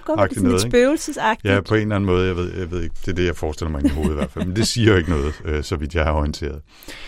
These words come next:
Speaker 2: I, i bogen her, øh, om nordlys, der tager du turen hele vejen fra, ja, solsystemets, øh, dannelse
Speaker 1: Mm.
Speaker 2: til solens indre i dag. Hvad er det for nogle partikler, der er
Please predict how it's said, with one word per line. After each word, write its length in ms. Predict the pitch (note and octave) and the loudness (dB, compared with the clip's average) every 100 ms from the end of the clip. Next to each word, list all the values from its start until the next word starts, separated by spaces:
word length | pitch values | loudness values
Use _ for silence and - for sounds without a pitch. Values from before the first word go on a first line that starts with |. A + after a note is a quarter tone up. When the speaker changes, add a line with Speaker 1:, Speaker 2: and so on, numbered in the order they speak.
| - - - - - - - | -16 -18 -20 -20 -20 -18 -4
Speaker 2:
I, 240 | G#2+ A2 A#2+ | -2 -2 -4
i 80 | |
bogen 420 | F#2+ B2+ C3 C3 G2+ | 0 4 4 2 2
her, 260 | E2 C#2+ D2 | 2 0 -4
øh, 280 | D#2 D2 C#2+ - | -4 -2 -2 2
om 120 | D#2+ | 4
nordlys, 460 | D2+ D2+ D#2 E2+ | 4 2 2 -2
der 100 | - | -4
tager 240 | G#2 A2 F#2+ | 0 2 2
du 200 | F#2 E2 | 0 -4
turen 500 | - G#2+ G2 F#2 E2+ - | -4 -4 -4 -4 -6 -12
hele 380 | - G2 G2 F2+ | -2 0 2 2
vejen 320 | D2+ D2+ D#2+ | 0 -2 -6
fra, 360 | - D2+ C#2+ D2 - | -2 -2 -2 -8 -12
ja, 140 | E2 C#2 - | -10 -10 -10
solsystemets, 920 | - G2+ G2 G2+ E2+ E2 D2 C#2+ - | -6 -4 -4 -4 -4 -4 -4 -6 -6
øh, 160 | D#2 C#2+ - | -4 -6 -4
dannelse 520 | E2+ E2+ A#2+ B2+ G2 - | -2 0 0 0 -2 -2
Speaker 1:
Mm. 140 | G#3+ F3+ E3+ - - - - - | -4 -6 -8 -14 -18 -18 -16 -4
Speaker 2:
til 340 | - F#2 D#2+ | 0 2 0
solens 580 | - A2+ G#2 G#2 F#2 - - | 0 0 0 -2 -2 -4 -2
indre 460 | F2+ F2+ A2 G#2+ | -2 0 -2 -4
i 60 | F2 | -4
dag. 300 | - G2+ G#2 | 0 0 0
Hvad 140 | F2+ E2 | 0 -2
er 40 | |
det 100 | D#2 | -2
for 80 | - | -4
nogle 140 | D#2+ | -4
partikler, 580 | - D#2+ - F#2+ - F#2 | -6 -6 -4 -4 -4 -4
der 80 | D2+ | -4
er 280 | D2+ D#2 | -6 -6